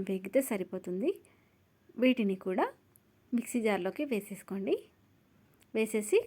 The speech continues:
కొంచెం బరకగా మిక్సీ పట్టేసుకోండి. మరీ సన్నగా అవసరం లేదండి, కొంచెం బరకగా మిక్సీ పడితే సరిపోతుంది. ఇప్పుడు స్టవ్ పైన పాన్ పెట్టేసి ఒక చెంచా వరకు ఆయిల్, నెయ్యి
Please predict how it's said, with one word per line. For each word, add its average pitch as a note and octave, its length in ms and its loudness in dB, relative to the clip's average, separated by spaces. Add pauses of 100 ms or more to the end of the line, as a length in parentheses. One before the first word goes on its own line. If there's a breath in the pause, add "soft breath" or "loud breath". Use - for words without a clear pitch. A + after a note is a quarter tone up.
(160)
కొంచెం C4+ 300 4 (120)
బరకగా G#3 420 0 (120)
మిక్సీ - 300 0
పట్టేసుకోండి. F#3 520 0 (100)
మరీ B3+ 220 4
సన్నగా G3+ 440 0
అవసరం G3 360 -4
లేదండి, G3 320 2 (480 loud breath)
కొంచెం B3 240 4 (100)
బరకగా G#3 440 2
మిక్సీ G#3+ 340 0
పడితే F#3+ 320 4
సరిపోతుంది. G3+ 640 0 (600 soft breath)
ఇప్పుడు C#4 220 0
స్టవ్ A3 220 2
పైన G3 220 0
పాన్ F3+ 240 -2
పెట్టేసి G3 340 0 (300)
ఒక B3+ 60 2 (120)
చెంచా G3 360 0
వరకు D#4 300 -2 (180)
ఆయిల్, G3 220 -2 (1400 soft breath)
నెయ్యి F#3+ 200 0